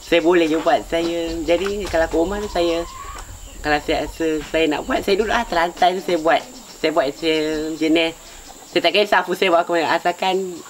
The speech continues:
saya dapat buat. Kalau kat asrama tu, saya curi masa lapang tu. Kalau macam ada perjumpaan ke, saya akan bawa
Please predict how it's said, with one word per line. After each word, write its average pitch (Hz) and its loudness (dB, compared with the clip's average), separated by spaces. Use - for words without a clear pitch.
saya 170 4
dapat 147 -2
buat. 196 -2
Kalau 151 -4
kat 135 -2
asrama 160 -4
tu, 208 -6
saya 175 4
curi 185 4
masa 170 -2
lapang 165 0
tu. 131 -8
Kalau 156 4
macam 151 0
ada 156 0
perjumpaan 170 2
ke, 208 4
saya 175 2
akan 175 2
bawa 147 2